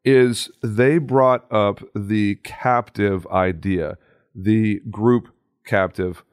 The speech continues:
idea of stepping out of traditional insurance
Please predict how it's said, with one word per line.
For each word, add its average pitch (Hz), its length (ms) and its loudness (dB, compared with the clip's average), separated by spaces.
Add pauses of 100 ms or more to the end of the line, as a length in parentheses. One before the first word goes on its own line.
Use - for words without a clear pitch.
(140)
idea 95 580 -4
of 104 420 0 (200)
stepping 127 720 -2
out 113 380 0
of 104 340 0
traditional 107 680 -2
insurance 127 640 -2